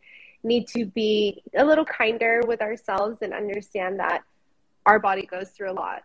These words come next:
you know, on a monthly basis. So don't push yourself if you're not feeling like you have the energy to. Um, the other thing is, um, oh, there's a question here about CrossFit.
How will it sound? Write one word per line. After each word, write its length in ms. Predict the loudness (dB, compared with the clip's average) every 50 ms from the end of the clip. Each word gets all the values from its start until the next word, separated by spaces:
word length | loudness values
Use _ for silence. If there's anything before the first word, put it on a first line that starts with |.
| _ -14
you 120 | -10 -8
know, 280 | -8 -6 -6 -8 -10 -8 -6
on 160 | -4 -4 -2
a 40 | -2
monthly 380 | -2 -2 -4 -4 -4 -4 -4 -2
basis. 560 | -2 -2 -2 0 -2 0 0 0 0 -2 -2
So 120 | -4 -4
don't 460 | -2 2 4 4 6 6 4 2 0 _
push 320 | -4 -2 -2 -2 -2 -2 -2
yourself 680 | -2 -2 -2 -2 0 2 2 2 0 -2 -8 -16 -18 -20 _ _ _ _ _ _ -4
if 220 | -4 -4 -2 -2 -4
you're 100 | -2 0
not 240 | 0 0 0 -2
feeling 260 | -2 0 2 2 2 0
like 160 | 0 -2 -4
you 120 | -6 -6 -2
have 180 | -2 -2 2 2
the 100 | 2 4 4 4
energy 400 | 4 4 4 2 0 -2 -6 -4
to. 320 | 0 2 4 6 6 4 4 _ _ _ _ _ _ _ _ -20 -8 2 4
Um, 380 | 8 10 10 10 8 6 0 -4 -8 -12 _ _ -20 -20 -20 -14 _ 0
the 60 | 2
other 280 | 4 4 4 2 2 0 0 -2
thing 280 | -2 -2 -2 -2 -4 -8
is, 500 | -8 -8 -6 -6 -6 -6 -6 -8 -12 -16 -20 -20 -20 _ _ _ _ _ _ _ _ _ _ _ _ _ _ _ _ _ _ _ _ _ _ _ _ _ _ _ _ _ _ _ _ _ -6
um, 680 | -4 -2 -2 -2 -2 -4 -6 -8 -10 -12 -14 -16 -16 -18 _ _ _ _ _ -14 _ 0
oh, 300 | 2 2 2 2 0 -6 _ _ _ -6
there's 220 | -2 0 0 0 -2
a 60 | -4 -6
question 480 | -4 0 -2 -2 -2 -2 -6 -6 -4
here 160 | 0 0 0
about 260 | 2 2 2 0 0 -2
CrossFit. 680 | -4 -4 -4 -4 -4 -6 -6 -4 -4 -4 -4 -6